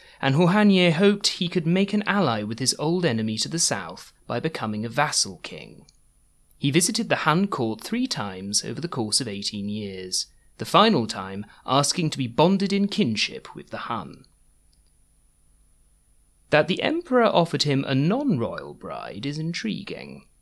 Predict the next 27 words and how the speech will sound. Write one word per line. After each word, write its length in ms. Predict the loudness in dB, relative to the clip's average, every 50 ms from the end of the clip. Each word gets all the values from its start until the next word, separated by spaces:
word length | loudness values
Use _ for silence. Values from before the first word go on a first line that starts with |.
| _ _ _ _ _ _ _ _ _ _ _ _
By 120 | 4 6
the 80 | 6 6
time 320 | 2 0 0 0 2 2
of 100 | 2 2
the 180 | 0 -4 -4 -2
Eastern 320 | 2 2 2 2 0 -4
Han, 380 | -8 -10 -12 -14 -14 -14 -14 -14 -16 _ _ _ _ _
two 260 | 2 4 4 4 6
songs 680 | 6 6 6 6 6 4 0 -4 -8 -4 -2 0 0 2
had 140 | 0 0 0
been 200 | 0 2 2 2
written 240 | 0 -2 -6 -10
about 280 | -10 -8 -10 -12 -12 -12
Wang, 420 | -12 -12 -12 -12 -14 -18 -20 -20 -20 _ _ _ _ _
adorning 640 | 0 0 2 6 6 8 8 8 6 6 6 4 4
her 180 | 4 4 4
story 440 | 6 4 4 6 4 4 4 4 2
with 160 | 2 0 -2 -2
extra 380 | -4 -6 -4 -4 -2 -2 -2 -2
details 720 | -2 -2 -4 -4 -4 -6 -8 -10 -10 -10 -10 -8 -6 -4
that 240 | -4 -4 -4 0 2
gave 280 | 4 4 4 4 2
her 240 | -2 -4 -4 -4 -4 -2
a 40 | 0
sense 580 | 0 0 0 0 -4 -6 -2 0 0 0 -2 -4
of 140 | -10 -12 -8
humanity. 800 | -6 -4 -4 -4 -4 -4 -6 -8 -10 -12 -12 -12 -16 -20 -20